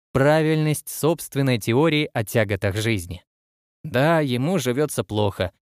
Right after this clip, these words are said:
но он даже счастлив от того, что несчастлив, ведь он прав.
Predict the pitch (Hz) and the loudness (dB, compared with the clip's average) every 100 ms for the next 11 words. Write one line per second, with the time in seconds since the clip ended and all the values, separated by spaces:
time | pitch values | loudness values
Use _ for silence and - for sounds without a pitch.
0 | _ - 143 165 139 160 143 151 - 185 | _ -2 2 4 4 2 2 0 0 2
1 | 170 - 120 - 117 _ 127 135 170 - | 2 0 -4 -2 -4 _ -2 0 0 0
2 | 143 139 135 - - 123 98 - 82 - | 0 2 0 -2 0 0 0 -4 -12 -14
3 | _ _ _ 95 101 - 117 113 104 _ | _ _ _ -6 -6 -2 -2 -2 -4 _
4 | - - 139 120 | -6 0 0 0